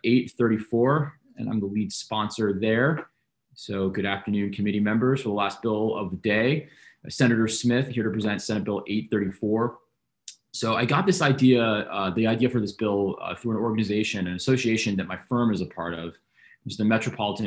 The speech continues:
Employment Lawyers Association, which is in Wheeler. And it was during one of these meetings that I actually, uh, I learned of a measure that passed in New York and California, and then Montgomery County had actually done the same thing, which greatly improved upon our employment discrimination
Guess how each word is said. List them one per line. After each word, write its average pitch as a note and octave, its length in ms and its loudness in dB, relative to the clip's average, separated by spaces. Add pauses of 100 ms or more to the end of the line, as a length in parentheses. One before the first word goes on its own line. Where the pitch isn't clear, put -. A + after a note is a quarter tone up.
Employment F#2+ 380 -2
Lawyers F#2 240 -2
Association, F2+ 720 -6
which F2+ 140 -12
is - 60 -10
in G2 120 -4
Wheeler. A2+ 300 4
And - 640 -10
it - 20 2
was A2+ 140 0
during E3 220 6
one D3 120 8
of B2+ 80 8
these A2+ 160 4
meetings G#2 400 2
that G#2+ 120 0
I G2 80 2
actually, G#2 460 0
uh, F#2 380 -4
I G2 160 -8
learned A2+ 320 2
of F#2+ 100 -4
a G2 60 0
measure G#2 340 0
that F#2+ 200 -2
passed G2+ 360 -4
in G#2 100 -2
New F#2+ 120 2
York A2 440 2 (220)
and F#2+ 240 -6
California, G2+ 640 -4
and G2 120 -2
then G2+ 160 -2
Montgomery G2 380 -2
County A#2 340 -2
had F#2+ 120 -6
actually F#2 280 -4
done F#2+ 200 -4
the F#2+ 60 -2
same F#2+ 280 -4
thing, F2+ 440 -6 (580)
which A2+ 240 -2
greatly B2 260 6
improved A2 320 2
upon G#2 240 -2
our G2 120 0
employment F#2+ 340 -4
discrimination F#2 640 -2